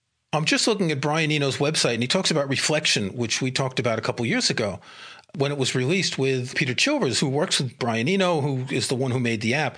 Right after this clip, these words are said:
And I just clicked through on the Brian Eno website to a page on Reflection. It says,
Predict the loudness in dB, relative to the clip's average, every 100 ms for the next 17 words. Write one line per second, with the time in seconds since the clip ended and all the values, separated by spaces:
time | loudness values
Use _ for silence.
0 | -8 -8 -8 -2 0 0 0 0 2 2
1 | 2 0 0 0 0 2 4 4 0 -4
2 | -14 -18 -8 -2 0 2 0 0 0 2
3 | 4 2 0 0 2 2 4 4 2 0
4 | -2 -4 0 0 2 0 2 0 0 0
5 | 0 -2 0 0 2 2 2 0 0 0
6 | 2 2 0 -2 0 2 2 2 2